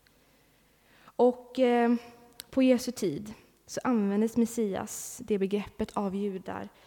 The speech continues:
som en benämning för en, en person som ska komma,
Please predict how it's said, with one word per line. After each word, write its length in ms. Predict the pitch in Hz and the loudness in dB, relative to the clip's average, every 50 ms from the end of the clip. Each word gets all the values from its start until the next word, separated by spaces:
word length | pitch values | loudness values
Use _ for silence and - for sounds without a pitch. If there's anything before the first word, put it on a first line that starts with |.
| - - | -20 -20
som 160 | - - 220 | -6 -2 0
en 100 | 208 202 | 0 2
benämning 520 | 190 214 214 214 202 196 185 180 190 196 196 | 2 2 2 2 2 0 -2 -2 -2 -2 -4
för 140 | - - 196 | -4 -4 -4
en, 180 | - - - - - _ | -4 -4 -6 -10 -10 _
en 220 | - 214 208 214 | -2 0 0 0
person 420 | 208 - 214 - - 226 214 214 208 | 0 0 -2 0 0 2 2 2 0
som 140 | - 214 196 | -2 -4 -4
ska 140 | - 196 | -4 -6
komma, 540 | 190 - - - 233 208 190 190 226 240 - | -8 -6 -4 -2 -2 0 0 0 -2 -2 -4